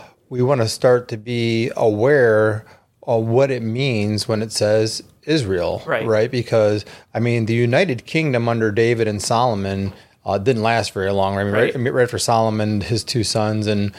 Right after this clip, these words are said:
Speaker 1: um, there was the division, right, between
Speaker 2: Right.
Speaker 1: the northern and southern tribes. So, I mean, that United Kingdom, I mean, 'cause you can't really say Saul was part of the United Kingdom because he wasn't an honorable king. I mean, in, in a sense, you said that it was, it was united
Speaker 2: It's ki-,
Speaker 1: because
Speaker 2: I mean,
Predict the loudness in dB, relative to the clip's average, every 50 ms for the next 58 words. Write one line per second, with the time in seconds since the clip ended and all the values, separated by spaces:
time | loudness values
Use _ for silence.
0 | -16 -20 _ _ -6 -4 -2 -2 0 0 0 2 2 0 0 -2 -2 -4 -2 0
1 | 0 2 0 2 0 -2 -2 0 2 2 0 0 -2 -6 -14 -10 -6 -4 -2 0
2 | 0 0 0 0 0 -2 -2 -2 -2 0 0 -2 -2 0 0 0 0 0 0 2
3 | 2 2 2 2 0 -2 0 0 0 0 0 0 0 0 -2 -2 -2 -4 -6 -4
4 | -4 -2 -2 -2 -2 -2 -2 -4 -6 -6 -6 -4 -4 -2 -2 -2 0 2 2 2
5 | 2 0 0 0 2 4 4 4 2 2 0 0 0 0 0 0 0 0 -2 -2
6 | -4 -4 -4 -2 -2 -2 -4 -4 -2 0 0 2 2 2 0 0 -2 -4 -4 -4
7 | -4 -4 -2 -2 -4 -4 -4 -4 -6 -4 -4 -4 -4 -2 -2 -2 -2 -2 -2 -2
8 | -2 0 2 2 0 0 0 -2 -4 -4 0 0 0 0 0 0 0 0 -2 -2
9 | -4 -6 -10 -14 -18 -20 _ -6 -2 0 0 2 2 0 0 0 0 2 2 2
10 | 2 2 2 2 2 2 2 4 4 4 4 2 0 -4 -8